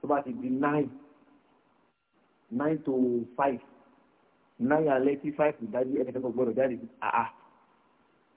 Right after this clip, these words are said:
Àwọn ọmọ rẹ̀, àà, kí ló dé? A ní ká ṣùgbọ́n. Àwọn ká ṣùgbọ́n, a ká ṣùgbọ́n,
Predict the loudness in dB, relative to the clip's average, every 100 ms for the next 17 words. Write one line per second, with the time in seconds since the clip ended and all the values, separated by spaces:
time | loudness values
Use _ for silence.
0 | _ _ -6 -2 0 2 0 0 0 4
1 | 6 6 2 -16 -20 -20 -20 _ _ _
2 | 0 2 4 2 2 0 -2 -4 -20 _
3 | _ _ _ _ _ _ -20 _ _ -18
4 | -18 -18 _ -20 -20 _ -8 0 2 2
5 | 2 0 0 0 0 -4 -10 -20 _ _
6 | _ _ _ _ -12 -8 -8 -8 -8 -10